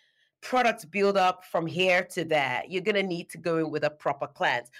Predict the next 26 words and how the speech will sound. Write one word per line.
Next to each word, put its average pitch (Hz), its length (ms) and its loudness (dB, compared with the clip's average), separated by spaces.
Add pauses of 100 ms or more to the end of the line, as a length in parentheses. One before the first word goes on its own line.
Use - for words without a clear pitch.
(120)
But 202 140 -2
does 208 160 -2
it 294 120 -2
mean 302 200 0
you 262 100 -2
wanna 247 180 2
use 214 240 -4
a 196 40 -4
sulfate 190 440 -2
shampoo 170 480 -2
every 180 320 -2
week? 160 380 -8
Absolutely 165 720 -6
not. 139 300 -4 (280)
So 247 180 0 (100)
for 214 180 0
us, 285 380 0 (260)
being 269 200 0
able 269 260 0 (120)
to 208 80 -4
bring 214 320 -2
real 208 300 2
ingredients 226 600 -2
intelligence, 202 720 -2 (240)
but 233 100 2
also 247 300 0